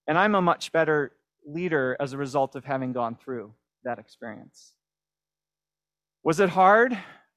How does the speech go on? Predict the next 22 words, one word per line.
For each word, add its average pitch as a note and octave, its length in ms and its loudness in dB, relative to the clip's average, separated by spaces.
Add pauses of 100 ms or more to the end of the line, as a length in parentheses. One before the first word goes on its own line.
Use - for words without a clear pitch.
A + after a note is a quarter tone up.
(440)
Yeah, D3 340 -2
it D#3+ 80 -4
was D3+ 220 -8
very C3 400 -4
hard. F2 320 -16 (920)
Was D3+ 180 -2
it F3+ 180 -2
good? G3+ 320 2 (1800)
Well, A3 160 2
yes, C4 440 2
God A3+ 320 2
brought A3 340 2
good G#3+ 300 2
out G#3 240 2
of C3 120 -2
it G#2+ 200 -14 (1600)
because D#3 300 -6
God F#3+ 320 2
is D#3 160 -8
a D3 40 -8
good C3+ 280 -4
God. C3+ 340 -4